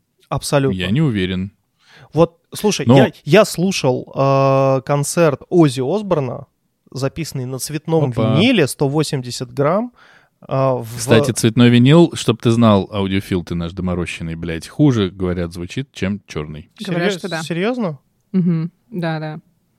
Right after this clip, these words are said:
Speaker 1: Ну, вон там,
Speaker 2: Так
Speaker 1: типа
Speaker 2: что твой сабвуфер там, э, понимаешь, стоял и проигрывал,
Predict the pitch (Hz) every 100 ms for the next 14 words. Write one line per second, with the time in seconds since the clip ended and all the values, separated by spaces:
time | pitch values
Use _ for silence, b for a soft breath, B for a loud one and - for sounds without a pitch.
0 | _ - 202 190 196 175 - 156 135 127
1 | - 131 139 143 - 139 160 233 170 127
2 | 127 113 101 - 113 104 123 131 117 -
3 | - 147 175 196 - 135 135 143 139 160
4 | 135 113